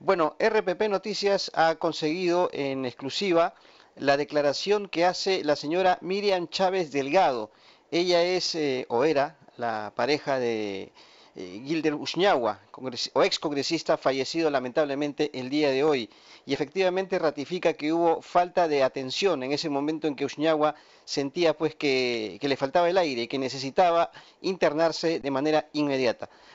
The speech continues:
Vamos a escuchar esta versión que nos da la señora Miriam Chávez Delgado.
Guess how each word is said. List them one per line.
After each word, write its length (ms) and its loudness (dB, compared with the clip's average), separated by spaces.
Vamos 280 2
a 40 -2
escuchar 520 2
esta 840 2
versión 340 0
que 100 0
nos 140 2
da 180 4
la 100 2
señora 400 2
Miriam 400 0
Chávez 380 2
Delgado. 400 2